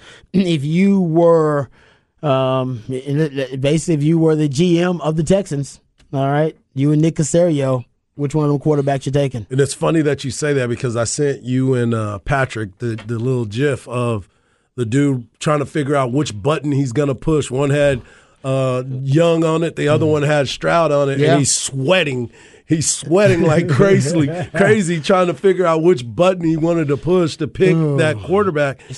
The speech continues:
Speaker 2: And then I went and looked at what, uh, John McClain, he was writing about what Young did during the game, and he was like, "Oh, he's, he's the guy." And then right after that, he goes, "Well, hold up."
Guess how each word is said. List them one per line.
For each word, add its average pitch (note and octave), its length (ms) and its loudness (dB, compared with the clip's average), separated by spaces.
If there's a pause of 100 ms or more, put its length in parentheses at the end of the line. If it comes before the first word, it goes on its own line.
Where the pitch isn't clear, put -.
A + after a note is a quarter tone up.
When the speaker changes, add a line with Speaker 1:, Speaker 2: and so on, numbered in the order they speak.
(160)
Speaker 2:
And D3+ 120 2
then G3 140 2
I F3+ 80 0
went F3 220 2
and D#3 140 2
looked F3+ 240 0
at D#3 160 0
what, D3+ 360 -2
uh, C#3 260 -2
John C#3+ 400 0
McClain, C#3+ 600 -2 (300)
he F#3+ 200 2
was D#3+ 280 2 (140)
writing C#3+ 460 0
about C3+ 420 -2 (340)
what C3 540 -2
Young D3 600 0
did E3 260 0
during E3+ 260 0
the E3 60 -2
game, F#3+ 380 -2
and D#3 100 -2
he F3 80 2
was E3+ 140 0
like, C3+ 180 -6
"Oh, C#3 200 -2
he's, C3+ 320 -4
he's C#3 260 -6
the A#2 80 -8
guy." C3+ 300 -8 (500)
And C3+ 100 2
then D3+ 360 2 (220)
right D3 220 2
after D#3+ 280 -2
that, E3+ 200 2
he E3 60 2
goes, C3 340 -2 (480)
"Well, B2+ 260 0
hold D3+ 220 0
up." B2 220 -4